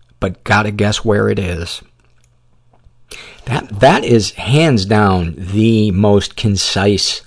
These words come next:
struggle in a sentence, uh, ever. Nicely done.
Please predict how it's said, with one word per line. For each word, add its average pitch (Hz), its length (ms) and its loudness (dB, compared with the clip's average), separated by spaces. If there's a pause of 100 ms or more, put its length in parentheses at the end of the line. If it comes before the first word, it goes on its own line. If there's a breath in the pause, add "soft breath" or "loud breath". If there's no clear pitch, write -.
(1900 soft breath)
struggle 113 480 2
in 98 80 2
a 92 40 0
sentence, 90 640 -4
uh, 87 400 -4 (180)
ever. - 400 -6 (4000 loud breath)
Nicely 95 340 -8
done. 85 440 -6